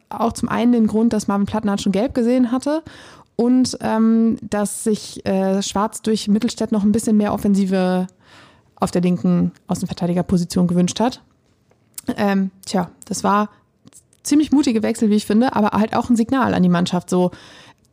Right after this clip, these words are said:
genau das, was er ihnen auch in der Pause gesagt hat. Ähm, Schwarz hat nämlich auch gesagt, dadurch, dass er die Mannschaft auch nach dem null zu drei nicht am Boden wahrgenommen hat, konnte er seine Halbzeitansprache auch ganz anders richten und, äh, hat gesagt, wir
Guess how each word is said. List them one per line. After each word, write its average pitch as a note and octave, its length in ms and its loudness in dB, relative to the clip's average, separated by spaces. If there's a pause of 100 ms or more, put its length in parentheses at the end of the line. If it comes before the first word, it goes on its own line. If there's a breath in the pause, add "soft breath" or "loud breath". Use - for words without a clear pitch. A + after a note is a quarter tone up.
(180)
genau F3+ 180 2
das, F#3 160 -2
was F#3 140 -2
er G3 60 2
ihnen F3+ 120 2
auch F3+ 140 0
in F#3 80 2
der F3+ 60 2
Pause F#3 280 -4
gesagt F#3 380 -2
hat. D#4 320 -2
Ähm, F#3 260 2
Schwarz F#3+ 280 -2
hat G3+ 100 -4
nämlich F#3+ 240 0
auch F#3 80 -4
gesagt, G#3 320 -2
dadurch, G3 180 -2
dass F#3+ 160 -4
er G3 80 -2
die F3+ 80 0
Mannschaft A#3 460 0 (840 loud breath)
auch G#3+ 180 -2
nach A#3+ 160 0
dem A#3 140 4
null A#3 140 2
zu A3+ 120 -2
drei G3 260 0
nicht A#3 540 0 (320)
am G3 160 2
Boden G#3+ 440 2 (120)
wahrgenommen E3+ 680 0
hat, G3 280 -4 (120)
konnte G#3+ 220 0
er G3+ 60 -2
seine G3 200 0
Halbzeitansprache F#3 640 -2
auch F3 140 -2
ganz F#3+ 160 -4
anders F3+ 260 0
richten A3+ 320 0 (460 loud breath)
und, G#3+ 440 2
äh, G3+ 180 2
hat G#3 160 -2
gesagt, G3+ 340 -2
wir A3+ 300 0